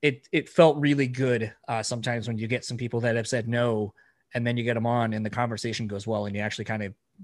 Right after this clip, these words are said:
become friends with some of these people, and you're like, "All right." It's, it's,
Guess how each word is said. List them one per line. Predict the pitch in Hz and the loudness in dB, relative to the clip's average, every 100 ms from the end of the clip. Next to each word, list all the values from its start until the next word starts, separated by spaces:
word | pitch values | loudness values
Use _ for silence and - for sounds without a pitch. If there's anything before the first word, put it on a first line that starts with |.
| 175 | -10
become | 107 - 127 | -8 -4 -4
friends | 110 123 127 107 | -2 -2 -2 -2
with | 110 | -6
some | 107 104 | -6 -6
of | |
these | 101 95 | -8 -10
people, | 113 104 104 | -10 -6 -6
and | 104 | -4
you're | 101 | -4
like, | 95 - - - - _ _ _ _ | -6 -12 -20 -20 -20 _ _ _ _
"All | 151 | 0
right." | 269 165 - _ _ | 2 4 0 _ _
It's, | 131 - | -14 -4
it's, | 160 127 - | -4 -2 -8